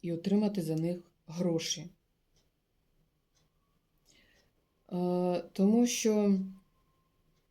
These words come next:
і та активність людей, які тримали гроші, тримали свої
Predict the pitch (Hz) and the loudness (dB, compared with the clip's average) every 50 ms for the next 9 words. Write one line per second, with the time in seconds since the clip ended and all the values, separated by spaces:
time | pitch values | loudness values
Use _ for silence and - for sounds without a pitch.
0 | _ _ _ _ _ _ _ _ _ _ _ _ _ _ 202 196 196 - 214 220 | _ _ _ _ _ _ _ _ _ _ _ _ _ _ -10 -6 -4 -2 -2 -2
1 | 214 - - 175 185 - - - 254 285 330 339 285 208 170 160 - - - - | -2 -2 -4 -6 -6 -6 -4 0 2 4 4 4 4 4 2 0 -2 -8 -14 -18
2 | - - _ _ _ - 180 190 208 - - 190 185 170 165 156 147 - - _ | -20 -20 _ _ _ -2 2 2 2 4 4 4 4 4 4 2 0 -4 -14 _
3 | _ _ _ _ _ _ - 165 190 190 185 190 185 - 190 185 165 156 160 - | _ _ _ _ _ _ -4 2 2 2 2 0 -4 -6 -4 -4 -4 -4 -8 -12
4 | _ _ _ _ _ _ _ _ _ _ _ _ - - - - _ _ _ _ | _ _ _ _ _ _ _ _ _ _ _ _ -20 -20 -20 -20 _ _ _ _
5 | _ - 196 196 202 202 196 185 180 170 165 170 170 175 185 190 196 247 302 330 | _ -2 2 4 6 6 6 6 4 2 2 2 0 0 2 2 4 4 2 2
6 | 320 - - - 160 151 165 - _ _ _ 190 190 190 190 190 185 185 180 170 | 0 -4 -6 -8 -8 -10 -10 -16 _ _ _ -2 2 4 6 6 6 6 4 2
7 | 170 165 165 - 185 175 175 165 170 170 165 160 160 | 0 0 -2 -2 -2 -2 -2 -2 -2 -4 -4 -6 -8